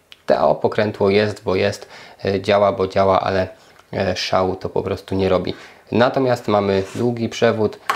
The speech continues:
zakończenie tutaj dwa mini jacki trzypinowe, czyli do mikrofonu i do słuchawek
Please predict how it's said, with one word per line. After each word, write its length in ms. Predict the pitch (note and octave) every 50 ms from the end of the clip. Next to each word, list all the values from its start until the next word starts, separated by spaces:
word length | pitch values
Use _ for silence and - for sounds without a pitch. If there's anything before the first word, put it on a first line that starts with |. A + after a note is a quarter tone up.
| - - -
zakończenie 760 | - G#2+ G2+ - - G2 G2 F#2+ - - G2 G2 F#2+ F#2
tutaj 420 | F#2 - - - - F#2 F#2 F#2+ F#2+ - - _ _ _ _ _ _ -
dwa 500 | F#2+ G2 F#2 F2+ G#2 F#2+ F#2+ F#2+ F#2 -
mini 260 | - G#2 F#2+ F#2+ F#2 F#2
jacki 400 | G2 F#2+ F#2+ - - F#2 F2+ - - - _ _ _ _
trzypinowe, 720 | - - - - - C#3+ C3+ C3 A#2+ A2+ A2 A2+ G#2+ G2+ - - - - - _
czyli 460 | - - A2+ G#2 F#2+ F#2 F2+ F#2 - - -
do 420 | - G2 G2+ G#2+ G2+ F#2+ F#2 - - - -
mikrofonu 560 | - G2+ - - - G#2 - - A#2+ A2 G#2 G2
i 140 | - F#2+
do 120 | F#2+ G2 F#2+
słuchawek 600 | - - G2+ F#2+ - A#2+ A#2+ G#2+ G#2 G2+ -